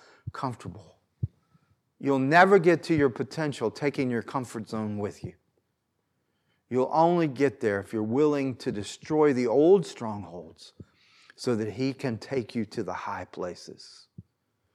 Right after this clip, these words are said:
And here's the thing, and this is, truthfully, this only happens in Christianity. It only happens as you are leaning into the direction and the leading of the Holy Spirit that you can both experience sorrow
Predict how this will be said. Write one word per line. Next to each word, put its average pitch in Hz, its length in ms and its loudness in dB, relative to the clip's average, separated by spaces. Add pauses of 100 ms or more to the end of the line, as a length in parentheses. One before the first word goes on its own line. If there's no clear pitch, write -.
(540)
And 165 280 -2
here's 240 360 0
the 240 100 2
thing, 226 380 -6 (600)
and 165 140 4
this 202 180 8
is, 196 180 8 (260)
truthfully, 240 420 4
this 226 160 4
only 220 300 4
happens 180 520 4
in 127 120 -2
Christianity. 151 800 -2 (1500)
It 165 100 12
only 220 320 12
happens 185 680 6 (320)
as 160 260 8
you 175 200 12
are 147 420 12
leaning 185 520 6
into 160 880 4
the 127 180 2
direction 151 680 6
and 131 140 0
the 135 80 4
leading 170 460 4
of 135 80 0
the 135 100 0
Holy 156 220 2
Spirit 151 400 0
that 143 140 2
you 180 120 0
can 185 180 2
both 180 320 10
experience 170 720 2
sorrow 214 960 6